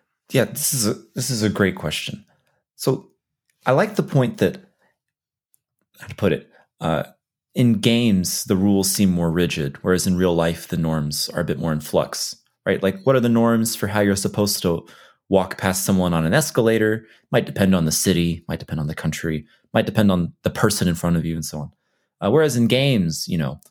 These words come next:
when does the game end? You know, there, <laughs> there might be a time limit in big font at the top of everyone's screen. But that said, I think that you can actually see some elements of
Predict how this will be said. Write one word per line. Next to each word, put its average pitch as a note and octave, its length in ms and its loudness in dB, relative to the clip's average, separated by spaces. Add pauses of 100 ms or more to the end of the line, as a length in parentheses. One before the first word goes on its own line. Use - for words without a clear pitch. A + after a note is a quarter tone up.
(140)
when C#3 140 4
does D3 160 2
the A#2 80 2
game G2 280 2
end? - 260 -6 (560)
You - 100 -12
know, - 160 -16
there, A2 280 2
<laughs> A2 160 2
there G#2+ 160 2
might G2+ 140 2
be G2+ 60 4
a F#2 60 2
time G2 260 0
limit F#2 300 0 (300)
in F#2 320 0 (120)
big G#2 180 2
font E2+ 320 0
at - 60 -14
the - 80 -8
top F2 160 -2
of F2 60 -2
everyone's D#2 340 -4
screen. - 320 -10 (840)
But - 120 2
that G3+ 140 2
said, A#3+ 180 2
I E3 100 2
think C4 300 0
that G3+ 220 0 (200)
you C#3 100 -2
can F#3+ 120 2
actually F#3 340 2
see C#3 480 0
some B2+ 320 0
elements F#2+ 640 0 (480)
of F2 440 0